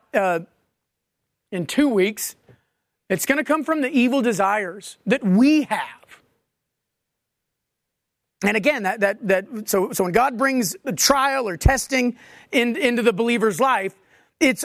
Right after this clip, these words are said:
always to grow them more into grace,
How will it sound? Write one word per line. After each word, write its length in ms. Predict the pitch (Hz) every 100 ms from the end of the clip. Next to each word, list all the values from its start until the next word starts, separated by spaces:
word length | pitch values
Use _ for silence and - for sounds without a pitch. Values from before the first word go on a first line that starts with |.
| -
always 840 | 294 294 339 302 247 220 226 202 - - _
to 120 | -
grow 600 | 226 170 180 240 285 320
them 460 | 240 226 214 214 208 - _
more 840 | 196 208 226 294 320 330 320 302 - _ 381
into 420 | 277 269 - 233
grace, 760 | 170 247 240 208 196 - -